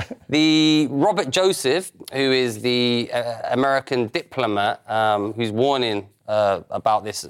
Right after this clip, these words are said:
about Iran creating, uh, creating these, or enriching uranium, so it goes on to say, that, uh, this Robert Joseph, he, he was the chief negotiator to Libya in two thousand and three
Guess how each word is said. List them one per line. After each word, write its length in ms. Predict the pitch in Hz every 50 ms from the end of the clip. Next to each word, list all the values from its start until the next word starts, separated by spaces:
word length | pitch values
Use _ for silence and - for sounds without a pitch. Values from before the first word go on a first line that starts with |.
| - -
about 280 | 98 95 107 107 104
Iran 380 | 110 107 110 110 107 104 104 101 _ _ _ _ _ -
creating, 640 | - - 131 123 120 110 117 113 107 104 101 - - - -
uh, 180 | - - - -
creating 720 | - - - 135 147 175 180 160 - 131 113 104 95 87 - _
these, 460 | - 101 104 101 98 95 87 - - _ - -
or 300 | 113 110 104 101 98 -
enriching 460 | - - 120 117 143 113 - - 127 120
uranium, 360 | 113 120 120 117 113 104 104
so 100 | - - -
it 40 |
goes 200 | - 139 135 127
on 120 | 139 135 123
to 100 | 127 120
say, 260 | - 123 113 113 107 - _ - - _ - - _ _ -
that, 280 | 131 127 - - _ _ -
uh, 380 | - 151 - 143 135 135 127
this 280 | 123 131 139 139 - -
Robert 220 | 147 165 160 151
Joseph, 340 | 123 151 143 139 123 135 123
he, 140 | - - - -
he 140 | - 151 151
was 100 | 147 139
the 80 | 143 139
chief 300 | - - 220 214 202 - - _ -
negotiator 720 | 135 139 147 139 - - 180 185 - - 160 135 120 123
to 120 | - -
Libya 300 | 123 131 151 135 127 117
in 120 | 113 107 107
two 180 | - - 139 131
thousand 500 | - 135 131 131 127 131 127 127 127 -
and 220 | - - 117 110
three 460 | - - 151 175 190 185 135 98 -